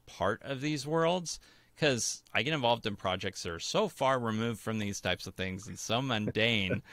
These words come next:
<laughs> that, um, that it's really nice to have something that takes you to a place that's, uh, an escape,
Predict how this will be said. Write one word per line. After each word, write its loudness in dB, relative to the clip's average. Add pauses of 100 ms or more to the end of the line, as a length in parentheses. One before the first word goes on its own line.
(100)
<laughs> -4
that, 6
um, 6 (160)
that 2 (100)
it's -2
really 6
nice 0
to 2
have 0
something 0
that -2
takes -4
you -2
to -6 (520)
a -8
place -2
that's, -8
uh, -10
an -4
escape, 0